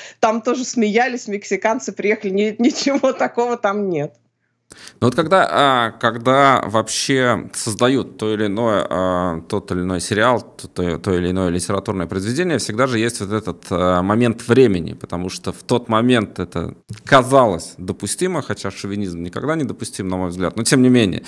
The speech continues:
Speaker 2: А, а потом вдруг через, э, какое-то количество времени в связи с, э, произошедшими событиями это начинает воспринимать по-другому. Я не хочу говорить в категориях, справедливо ли это или несправедливо, но как ты считаешь, вообще важно учитывать, что это было сделано до,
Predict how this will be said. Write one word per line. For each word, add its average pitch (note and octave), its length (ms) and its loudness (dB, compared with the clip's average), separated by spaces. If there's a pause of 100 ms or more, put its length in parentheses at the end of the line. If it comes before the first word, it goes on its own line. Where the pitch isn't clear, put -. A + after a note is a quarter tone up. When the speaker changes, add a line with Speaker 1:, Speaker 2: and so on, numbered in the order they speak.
(360)
Speaker 2:
А, G#2 160 4
а A#2+ 160 6
потом F3 380 4
вдруг C#3 360 2
через, G#2+ 500 0
э, G#2 720 4
какое-то A#2 320 -2
количество G#2+ 440 -2
времени C#3 340 0
в - 60 -8
связи A2+ 360 2
с, - 280 -6
э, F#2+ 280 4
произошедшими G2 640 -2
событиями C3 460 0
это A2+ 120 -8
начинает G#2+ 360 -4
воспринимать G2+ 480 -6
по-другому. G#2+ 520 -4 (880)
Я B2+ 100 2
не D3+ 80 0
хочу F3 240 0
говорить B2+ 320 2
в - 60 -14
категориях, B2 460 2
справедливо B2+ 600 0
ли A2 120 4
это G#2 260 2
или G2+ 120 -2
несправедливо, D#3 840 -2
но C#3+ 100 -2
как E3 180 -4
ты - 80 -10
считаешь, C3+ 440 2
вообще - 200 -4
важно G3 360 2
учитывать, G#2 500 0
что - 180 -4
это G2 160 -4
было G2+ 220 0
сделано F#2 480 0
до, F2+ 580 4